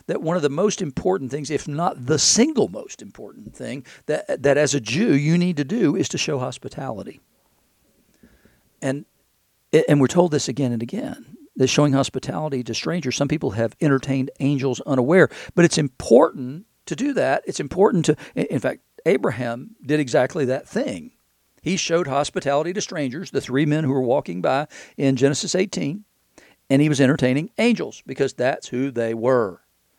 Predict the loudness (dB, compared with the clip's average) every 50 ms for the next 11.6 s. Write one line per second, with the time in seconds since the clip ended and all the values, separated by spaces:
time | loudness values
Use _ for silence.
0 | _ _ _ _ _ _ _ _ _ -20 _ -2 0 2 2 0 0 0 0 0
1 | 0 0 0 0 0 0 -2 -4 -4 0 2 4 4 6 6 4 4 4 4 4
2 | 2 2 2 0 -6 -4 -4 -4 -4 -4 -8 -12 -12 -12 -14 -16 -20 _ _ _
3 | _ _ _ _ _ _ _ _ _ _ _ _ _ _ _ -10 -8 -4 0 0
4 | 2 2 0 -2 -2 -6 -6 -4 -4 -6 -6 -8 -10 -12 -8 -6 -4 -4 -4 -4
5 | -6 -10 -10 -10 -10 -12 -14 -14 -12 -12 -10 -4 -4 -4 -4 -4 -8 -10 -10 -10
6 | -12 -12 -14 -20 -20 _ _ -2 -2 -2 -2 -4 -6 -8 -6 -6 -4 -4 -4 -4
7 | -4 -4 -4 -4 -4 -4 -8 -12 -16 _ _ _ _ _ _ _ _ _ -10 -8
8 | -4 -2 -2 -2 -2 -4 -6 -6 -6 -16 _ _ _ _ _ _ _ _ _ _
9 | _ _ _ _ _ _ _ _ _ -8 -6 -6 -4 -4 -6 -2 -2 -4 -4 -4
10 | -8 -12 -10 -10 -8 -8 -8 -10 -12 -10 -10 -10 -10 -8 -8 -6 -6 -6 -8 -8
11 | -10 -10 -8 -8 -6 -2 -2 -2 -2 -2 -4